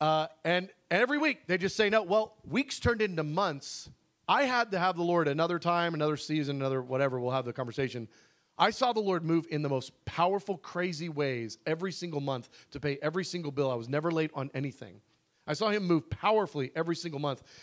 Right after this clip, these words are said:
And about three or four months in, I called the, uh, no, that's not true. Three or four months in, they called me 'cause I'd left my number a dozen times. They called me and they said, "Hey, uh, you want that job?"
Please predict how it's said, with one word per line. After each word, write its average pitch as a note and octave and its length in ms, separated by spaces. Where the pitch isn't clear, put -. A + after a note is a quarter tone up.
And D#3 160
about F#3 320
three B3+ 240
or C4+ 80
four A#3 260
months G3+ 460
in, C#3 420
I D#3+ 100
called A3 520
the, D#3+ 300
uh, C#3 400
no, F#3+ 240
that's - 140
not F3 100
true. D#3+ 220
Three A#3+ 140
or A#3+ 60
four A3 180
months G3 240
in, F3+ 340
they F#3+ 100
called F#3 320
me E3 320
'cause C#3+ 140
I'd F3+ 140
left F3 200
my D3 120
number B2+ 420
a B2+ 60
dozen G#2 260
times. E2+ 340
They G#3+ 140
called A3+ 300
me A3+ 140
and G#3+ 60
they F3+ 100
said, F#3 180
"Hey, C4+ 340
uh, G3 300
you G3 120
want C4+ 140
that A3+ 180
job?" A#3+ 400